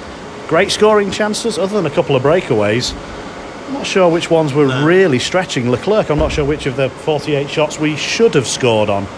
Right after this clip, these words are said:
Speaker 1: So, yeah, whilst the lines have worked in the past, maybe they've run their course. Maybe it's time for, uh, for a refresher, because whatever we do tomorrow, it can't be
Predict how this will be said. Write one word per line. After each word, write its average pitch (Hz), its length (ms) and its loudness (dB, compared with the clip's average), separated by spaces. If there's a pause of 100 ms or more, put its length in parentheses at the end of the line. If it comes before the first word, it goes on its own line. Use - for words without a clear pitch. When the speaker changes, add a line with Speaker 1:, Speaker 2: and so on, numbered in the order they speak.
(560)
Speaker 1:
So, 151 400 2 (320)
yeah, 233 180 2
whilst 165 300 4
the 175 80 4
lines 170 300 2
have 143 120 -2
worked 156 240 2
in 127 80 -2
the 117 60 -4
past, 180 360 -2 (240)
maybe 151 380 -2
they've 165 480 -2
run 175 140 0
their 175 100 0
course. 175 480 0
Maybe 135 240 -2
it's 135 160 -2
time 143 300 2
for, 131 420 4
uh, 127 140 6 (400)
for - 100 0
a - 40 6
refresher, 175 360 2
because 131 440 -2 (280)
whatever 180 320 2
we 156 140 -2
do 190 160 0
tomorrow, 104 480 0 (640)
it 131 120 -6
can't 190 260 2
be 143 260 0